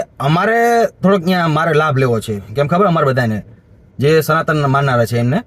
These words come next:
એમને લાભ એ લેવો છે કે અમારે એમની પૂજા કરવા નથી જાવી, પણ એમની પૂજા કરવા જો મહાદેવજી,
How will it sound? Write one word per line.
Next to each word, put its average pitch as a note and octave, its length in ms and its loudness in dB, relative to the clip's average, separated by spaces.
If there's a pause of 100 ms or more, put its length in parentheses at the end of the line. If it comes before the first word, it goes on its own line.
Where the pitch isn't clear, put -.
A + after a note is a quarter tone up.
(380)
એમને D#3+ 140 2
લાભ D#3 300 2
એ G#3 80 2
લેવો F3 220 2
છે G3+ 240 2
કે G3+ 100 -2
અમારે F3+ 260 2
એમની F3+ 160 4
પૂજા A3+ 220 0
કરવા G3+ 180 2
નથી E3 100 0
જાવી, D3 260 0
પણ E3+ 320 -4
એમની F#3 300 2
પૂજા G3 280 2
કરવા G3 240 2
જો F3+ 140 2
મહાદેવજી, D3+ 840 0